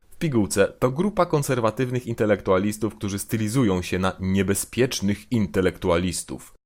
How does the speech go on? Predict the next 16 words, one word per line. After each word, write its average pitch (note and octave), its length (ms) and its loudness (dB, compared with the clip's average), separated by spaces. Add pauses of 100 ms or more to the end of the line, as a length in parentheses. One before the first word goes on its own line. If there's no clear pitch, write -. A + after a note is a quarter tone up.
(120)
Ale A2+ 220 4
bardziej C3 460 6
przypominają A2+ 600 0
nawróconych G2 600 0
naukowców F2+ 680 0
z F2 40 -2
religijnych E2+ 640 -2
gazetek, E2+ 560 0
którzy E2 300 -6
tłumaczą, E2+ 480 -4
jak F2 280 -2
to F2 160 -6
nauka F2 400 0
dowiodła F2+ 460 0
istnienia E2 600 -4
Boga D#2+ 500 0